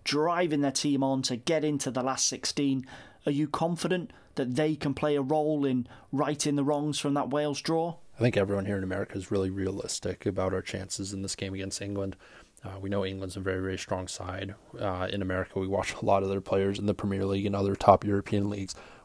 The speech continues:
Speaker 2: We know they have a lot of strong players that can, that can really hurt you, as we saw in the, the six two win over Iran. Um, and we're coming off a, a pretty disappointing draw against Wales.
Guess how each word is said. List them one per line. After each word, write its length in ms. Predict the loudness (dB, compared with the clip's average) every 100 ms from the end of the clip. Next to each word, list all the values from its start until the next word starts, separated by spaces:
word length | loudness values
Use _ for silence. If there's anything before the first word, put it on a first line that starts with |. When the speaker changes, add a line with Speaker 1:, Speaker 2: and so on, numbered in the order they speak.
| 2
Speaker 2:
We 120 | 2
know 280 | 6 4 6
they 80 |
have 100 | 4
a 40 | 2
lot 180 | 0 -2
of 100 | -4
strong 380 | 0 0 0
players 420 | -2 0 0 0 -2
that 180 | -4 -4
can, 180 | -6 -6 -12 -20 -10
that 120 | -8
can 100 | -4
really 140 | -2 -2
hurt 300 | 0 -2 0
you, 180 | 0 0
as 140 | -2
we 80 | -6
saw 260 | -2 0
in 120 | 0 -2
the, 280 | -4 -4 -8 -8
the 200 | -6 -4
six 320 | -4 -4 -6
two 200 | -8 -6
win 200 | -6 -4
over 220 | -4 -4
Iran. 420 | -4 -2 -2 -4 -8 -14 -20 -20 -18 -4
Um, 400 | -2 0 -4 -4
and 100 | 0
we're 80 | 0
coming 300 | 0 -2 0
off 240 | -2 -2 -2
a, 180 | -2 -2
a 40 | -8
pretty 240 | 2 2
disappointing 800 | 4 0 -2 -2 -2 0 -2 -2 -6
draw 300 | 4 8 10
against 340 | 8 4 -2 0
Wales. 440 | 2 2 0 -6